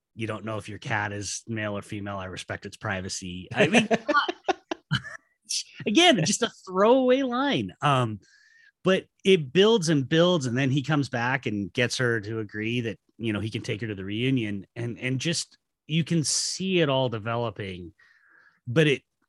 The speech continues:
Speaker 1: it doesn't work if we don't buy that there was a relationship between them ten years ago.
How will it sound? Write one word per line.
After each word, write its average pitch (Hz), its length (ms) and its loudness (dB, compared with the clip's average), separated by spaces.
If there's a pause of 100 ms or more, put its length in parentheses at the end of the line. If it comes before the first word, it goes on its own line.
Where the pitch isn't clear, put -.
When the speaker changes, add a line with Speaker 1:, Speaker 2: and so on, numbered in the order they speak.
(760)
Speaker 1:
it 139 160 0
doesn't 185 400 2 (220)
work 123 800 2
if 120 180 -4
we 127 180 -2
don't 143 480 0
buy 101 580 -2 (200)
that 113 220 -4
there 127 160 0
was 120 220 -4
a 120 80 -6
relationship 113 960 -6
between 104 380 -8
them 90 200 -10
ten 87 300 -12
years 80 260 -12
ago. - 220 -16